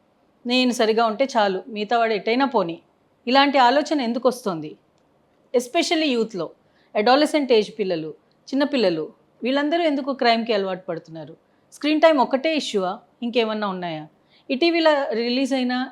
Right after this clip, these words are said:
హిట్ త్రీ అనే మూవీ చూస్తే నాకు చాలా విషయాలు మీతో మా-, పంచుకోవాలని అనిపించింది. First and foremost, డార్క్ వెబ్ అని ఒకటి ఉంది అని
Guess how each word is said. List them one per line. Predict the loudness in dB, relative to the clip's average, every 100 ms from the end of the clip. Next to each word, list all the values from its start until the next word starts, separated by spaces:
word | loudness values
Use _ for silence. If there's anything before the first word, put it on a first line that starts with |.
| -6
హిట్ | -4 -4 -4
త్రీ | -2 0
అనే | -2 -4
మూవీ | -8 -8 -8 -8
చూస్తే | -8 -4 -4 -4 _ _ -4
నాకు | -2 0
చాలా | 4 6 6
విషయాలు | 4 2 0 2 0 -2 -8 -10
మీతో | -8 -2
మా-, | 0 0
పంచుకోవాలని | 0 0 0 0 2 2 0
అనిపించింది. | -4 -8 -10 -10 -12 -14 _ _ _ -2
First | -2 0 -2
and | 4
foremost, | 4 4 -2 -4 -10 _ _ -4
డార్క్ | 6 8 8 6
వెబ్ | 6 6 -6 -8
అని | -6
ఒకటి | -6 -6 -6
ఉంది | -4 -2 0 -2 -4 -10
అని | -10